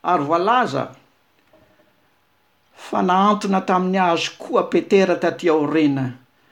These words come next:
noho izany finoana izany. Fa nangataka kosa izy noho ny fiainam-baovao velona atao anatiny, mba ny lohany no atao ambany, mba tsy hitovizany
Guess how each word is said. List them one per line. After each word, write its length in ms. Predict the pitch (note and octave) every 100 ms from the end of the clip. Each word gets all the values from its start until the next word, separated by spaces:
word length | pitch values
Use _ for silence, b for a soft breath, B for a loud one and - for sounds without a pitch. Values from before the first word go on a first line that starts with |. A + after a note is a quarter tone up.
| _ -
noho 180 | E3+ D#3+
izany 280 | C3+ D3+ C#3+
finoana 600 | - - E3 D#3 D3 B2
izany. 460 | B2 B2 A#2 B2 - _ _ _ _ _ _ _ _ _ _ _ _ _
Fa 180 | - A3+
nangataka 680 | A3 A3 A3 A#3 A3 A#3 A#3
kosa 340 | D#4 D4 -
izy 460 | E4 A#3 C3 - C#3+ - _ _ b b b b
noho 160 | G3+ B3
ny 100 | A3
fiainam-baovao 1080 | - - B3 B3+ B3+ A#3+ B3+ A#3+ A3+ B3+ D#3+
velona 340 | F#3 A3+ A3 G#3+
atao 240 | G#3+ G3+
anatiny, 720 | G3+ G#3 G3 - D3+ B2 G2+ - _ _ _ _ _ _ _ _ _ -
mba 260 | F#3+ G3+ G3+
ny 380 | G3+ F#3 F#3+ G3
lohany 380 | B3 A3+ G3+ G3
no 80 | F#3+
atao 320 | F#3 G3+ F#3
ambany, 800 | F#3 F#3 F#3 B3+ C4 G#3 D3 C3+ - _ _ _ _ _ _ _ _ _ -
mba 180 | F#3
tsy 180 | F#3 G#3
hitovizany 960 | - D#3+ C#3 D#3 G3+ D3+ D#3+ D#3 D3